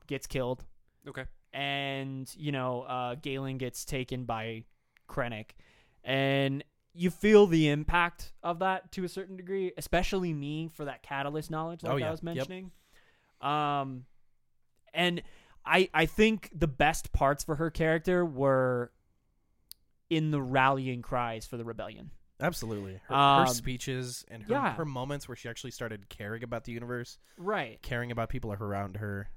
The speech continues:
Speaker 3: you know.
Speaker 1: Right. There's, when you're going through Jeddah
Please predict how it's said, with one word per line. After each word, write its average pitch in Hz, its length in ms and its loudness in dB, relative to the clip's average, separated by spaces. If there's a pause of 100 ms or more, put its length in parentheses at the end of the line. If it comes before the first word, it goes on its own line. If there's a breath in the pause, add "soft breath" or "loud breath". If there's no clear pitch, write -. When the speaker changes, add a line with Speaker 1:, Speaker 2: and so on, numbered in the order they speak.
(100)
Speaker 3:
you 123 80 -12
know. 104 220 -6
Speaker 1:
Right. 139 360 -2 (160)
There's, 196 600 2 (340)
when 196 260 0
you're 240 100 4
going 190 420 4
through 170 540 4
Jeddah 127 560 2